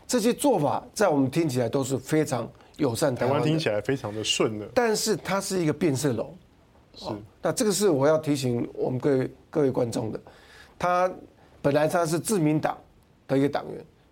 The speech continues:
Speaker 1: 从自民党跳到保守党。他本来是留欧派的支持者，变成脱欧派的。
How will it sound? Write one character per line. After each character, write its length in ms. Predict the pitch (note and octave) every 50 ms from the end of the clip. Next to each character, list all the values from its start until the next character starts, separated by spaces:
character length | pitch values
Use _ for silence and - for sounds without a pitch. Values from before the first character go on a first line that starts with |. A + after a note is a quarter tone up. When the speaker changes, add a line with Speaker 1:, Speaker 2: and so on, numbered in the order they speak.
| _ _
Speaker 1:
从 200 | - - D#3 -
自 160 | - A#3+ G#3+
民 120 | G3 F#3+ E3+
党 160 | D#3 C3 A#2
跳 180 | - D#3 D3
到 220 | B2+ C#3 B2+ A#2+ A#2 - - -
保 140 | B2+ A#2+
守 160 | A2+ C3 B2 A2+
党。 120 | - - - _ _ _ - _ _ - - - _ _
他 120 | - G3+
本 160 | G#3+ - E3+ D#3
来 140 | D3+ D#3
是 240 | D#3 D#3+ F#3+ F3 D3
留 200 | C3 B2 C#3 D#3+ F3+
欧 140 | F#3+ G3
派 200 | - G3 F#3 D#3+
的 80 | C3+ C3
支 180 | A#2+ - C#3+ C#3
持 140 | B2+ B2+
者， 180 | G#2+ - - - - - - - _
变 160 | - E3+ C#3+
成 140 | C#3 B2+ C3
脱 220 | C3+ B2+ C3+ B2+
欧 80 | B2 A#2+
派 160 | - A#2+ -
的。 100 | -